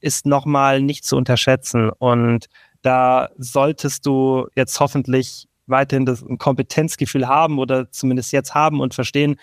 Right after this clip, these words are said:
dass die Situation, in der du bist oder die, die du einfach hast, dass die einfach super schwierig ist. Und ich glaub, das hat jetzt vielen geholfen,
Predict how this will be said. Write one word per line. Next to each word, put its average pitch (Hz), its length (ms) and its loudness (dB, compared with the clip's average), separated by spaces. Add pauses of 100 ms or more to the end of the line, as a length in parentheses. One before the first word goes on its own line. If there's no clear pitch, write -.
(260)
dass 143 160 0
die 139 60 -4
Situation, 139 540 0
in 131 140 -2
der 127 220 2
du 127 240 -4
bist - 340 -2
oder 127 180 0
die, 123 260 -2 (240)
die 123 120 -20
du 123 120 0
einfach 123 200 2
hast, 135 160 -2
dass 120 100 0
die - 120 -2
einfach 127 200 0
super 127 220 -4
schwierig 123 380 0
ist. - 160 -4
Und 113 100 0
ich 107 80 -4
glaub, 123 180 0
das 127 140 -2
hat 113 100 0
jetzt 123 160 -2
vielen 139 200 0
geholfen, 131 540 0